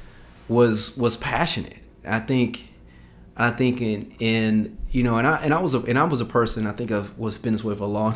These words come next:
<laughs> was, was this way for a long time, and I'm thankful that I kinda got a chance to grow a little bit,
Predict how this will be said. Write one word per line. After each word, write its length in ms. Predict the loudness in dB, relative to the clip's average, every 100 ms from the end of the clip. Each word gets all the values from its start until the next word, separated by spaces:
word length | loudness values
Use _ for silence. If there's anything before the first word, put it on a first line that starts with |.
| -2
<laughs> 80 | -6
was, 200 | -6 -6
was 200 | 0 2
this 120 | 4
way 140 | 4
for 80 | 2
a 40 | 2
long 240 | 2 2
time, 180 | 2 0
and 80 | 0
I'm 80 |
thankful 380 | 0 -2 0 -2
that 200 | 0 -2 -4 -18 -20 -6
I 80 | -4
kinda 240 | 0 2 2
got 120 | -2
a 60 |
chance 260 | 0 -2 0
to 100 | -4
grow 520 | 0 6 6 6 2 -2
a 60 | -2
little 260 | 0 0
bit, 340 | 0 -2 -4